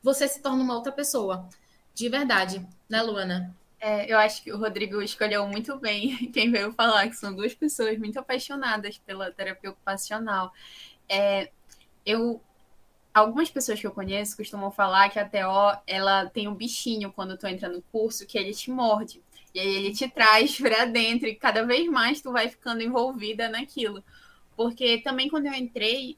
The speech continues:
Speaker 2: eu conhecia muito pouco. Eu conhecia, assim, quase nada. Mas eu entrei e eu fiquei encantada.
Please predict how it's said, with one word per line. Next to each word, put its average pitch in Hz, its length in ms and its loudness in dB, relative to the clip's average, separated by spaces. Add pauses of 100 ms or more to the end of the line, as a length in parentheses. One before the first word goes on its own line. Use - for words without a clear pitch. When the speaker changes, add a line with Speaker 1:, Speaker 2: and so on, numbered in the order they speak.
Speaker 2:
eu 233 100 -10
conhecia 285 360 -4
muito 269 300 -6
pouco. 233 500 -4
Eu - 80 -18
conhecia, 233 380 -2
assim, 233 260 -6
quase 254 400 4
nada. 185 420 0
Mas 202 280 -4
eu 240 160 2
entrei 285 680 0
e 262 80 -6
eu 262 100 -2
fiquei 294 200 -4
encantada. 294 680 -2